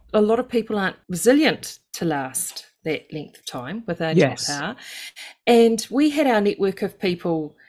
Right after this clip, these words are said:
Speaker 1: like-minded people, a lot of which are our neighbours and live up and down our street. And we were those ones that were, you know, nudge, nudge, wink, wink, um, during lockdown time. And
Speaker 2: <laughs>
Speaker 1: yeah. And it was incredible because this disaster happened and we were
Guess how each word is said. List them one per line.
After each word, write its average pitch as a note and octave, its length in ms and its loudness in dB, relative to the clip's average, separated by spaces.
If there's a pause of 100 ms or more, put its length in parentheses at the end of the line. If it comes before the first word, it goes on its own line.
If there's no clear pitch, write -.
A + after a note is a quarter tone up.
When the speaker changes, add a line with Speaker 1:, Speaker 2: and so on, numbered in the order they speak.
(220)
Speaker 1:
like-minded F3 720 0
people, F#3 520 -2
a F#3+ 60 2
lot G3 400 4
of A3+ 180 -2
which - 340 -2
are F3 300 0
our D#3 140 0
neighbours D#3+ 540 -4
and E3 200 -4
live D#3+ 200 -4 (100)
up E3+ 240 -4
and E3 160 -4
down D3 240 -4
our C3+ 180 -12
street. - 720 -2
And F3 160 -4
we F#3 200 0
were F#3 120 -4
those E3 320 -2
ones D#3 360 -6
that - 180 -6
were, D#3 100 -6
you D3+ 160 -8
know, D3 140 -8
nudge, D#3 320 -8
nudge, D3+ 240 -8
wink, D#3+ 260 -4
wink, - 360 -4 (400)
um, E3 240 -2
during D#3+ 320 0
lockdown D#3+ 560 0
time. D#3 420 -4
And C#4+ 180 2 (280)
Speaker 2:
<laughs> - 280 -4
Speaker 1:
yeah. C#3+ 220 -2 (600)
And B3 220 8
it C#4 100 6
was D4+ 160 2
incredible E4+ 500 4
because B3 480 0
this D4 320 2
disaster B3 640 2
happened F#3+ 680 -4
and A#3 180 2
we C4 140 4
were B3 220 2